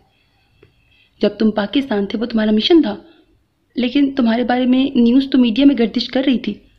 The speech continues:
उन सबको कैसे दबाया और हीरे क्यों चुराए और सबसे बढ़कर ब्राज़ील में वॉच क्यों चोरी की, मुझे क्यों किडनैप किया?"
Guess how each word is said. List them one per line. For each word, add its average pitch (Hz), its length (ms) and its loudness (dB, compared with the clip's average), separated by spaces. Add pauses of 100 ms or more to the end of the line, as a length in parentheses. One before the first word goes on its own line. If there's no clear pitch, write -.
(180)
उन 220 100 4
सबको 247 340 -2 (400)
कैसे 254 240 0
दबाया 208 340 0 (400)
और 247 120 2
हीरे 247 240 2
क्यों 349 180 6
चुराए 202 280 -4
और 226 160 -6
सबसे 233 280 -6
बढ़कर 220 320 -4
ब्राज़ील 214 400 -2
में 226 120 2
वॉच 220 320 -4
क्यों 220 140 0
चोरी 190 240 -8
की, 208 200 -12 (400)
मुझे 214 140 -2
क्यों 262 180 4
किडनैप 196 380 -6
किया?" 208 160 -10